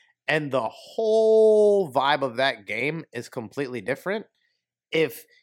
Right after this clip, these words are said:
you catch that ball that hits you right in the hands in the end zone. I'm pretty sure it was the next drive where Tua went down. But either way, you catch that,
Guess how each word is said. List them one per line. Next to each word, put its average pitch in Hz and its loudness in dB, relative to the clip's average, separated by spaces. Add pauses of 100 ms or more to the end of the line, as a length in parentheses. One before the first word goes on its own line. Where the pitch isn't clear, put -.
(120)
you 151 -2
catch 160 -4
that 127 -2
ball 127 2
that 117 -10
hits 127 -8
you 117 -8
right 117 -6 (640)
in 104 -12
the 110 -12
hands 131 -10
in 107 -16
the 95 -14
end 113 -14
zone. 180 -6 (460)
I'm 113 -10
pretty 180 -4
sure 165 -2
it 139 -4
was 123 -8
the 127 -10
next 123 -8
drive 113 -8
where 107 -12
Tua 107 -10
went 95 -14
down. 92 -8 (420)
But - -12 (140)
either 131 -4
way, 90 -12 (840)
you 170 -8
catch 185 -6
that, 113 -10